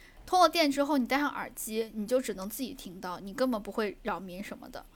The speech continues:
这个事情我，就这个东西一直藏在我心里面很久。一个是因为它很贵，它一个大概要六七千，就是一副，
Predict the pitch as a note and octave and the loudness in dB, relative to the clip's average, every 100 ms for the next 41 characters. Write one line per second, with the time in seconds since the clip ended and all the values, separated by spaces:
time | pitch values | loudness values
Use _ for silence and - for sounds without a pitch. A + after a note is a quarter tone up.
0 | - - - - E4+ C#4+ D#4 C4+ A#3 F#3+ | -20 -20 -18 0 6 6 6 2 0 0
1 | - G3 D#3 F#2+ - - _ - - - | 0 0 0 -4 -14 -20 _ -20 -20 -12
2 | - D#4 D4 C4+ C4 C#4+ B3+ C4 C4 G3 | -2 0 2 4 4 4 2 -2 -2 -2
3 | G#3+ G#3 - A3 G#3+ A#3 G3 G#3 - - | -2 -2 -2 -2 -2 -2 -6 -6 -8 -10
4 | - - - B3 D4 C#4+ C4 C#4 C4+ F#3+ | -14 -20 -4 2 2 4 2 2 0 -6
5 | - A#3 - - A#3+ A#3+ A#3+ A#3+ A#3 A3+ | -2 -2 -2 -4 -4 -4 -4 -2 -2 -2
6 | A#3 A3 - A3 - A3+ A#3 A#3 A3 G#3+ | 0 -2 -4 -6 -4 -2 -4 -4 -4 -4
7 | G3 A3 A3+ G3 | -6 -6 -4 -4